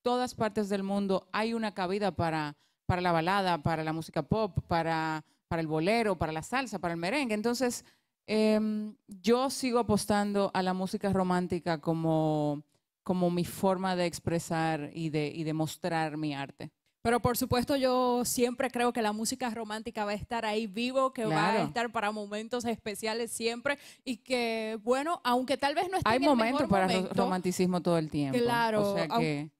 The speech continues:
Speaker 2: y aunque tal vez no esté en el mejor momento, eh, la música romántica,
Speaker 1: Sí.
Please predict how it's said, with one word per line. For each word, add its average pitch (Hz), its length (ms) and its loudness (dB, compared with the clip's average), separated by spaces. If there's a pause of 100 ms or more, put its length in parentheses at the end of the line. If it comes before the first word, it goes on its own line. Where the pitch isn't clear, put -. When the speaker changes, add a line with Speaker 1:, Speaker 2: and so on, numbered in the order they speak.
Speaker 2:
y 254 100 -4
aunque 240 200 0
tal 262 140 0
vez 285 140 0
no 320 80 -2
esté 311 160 -4
en 302 80 -4
el 302 80 -8
mejor 269 240 -4
momento, 277 640 0
eh, 226 140 -2
la 233 160 -2
música 254 600 -2
romántica, 226 920 -2
Speaker 1:
Sí. 160 200 -8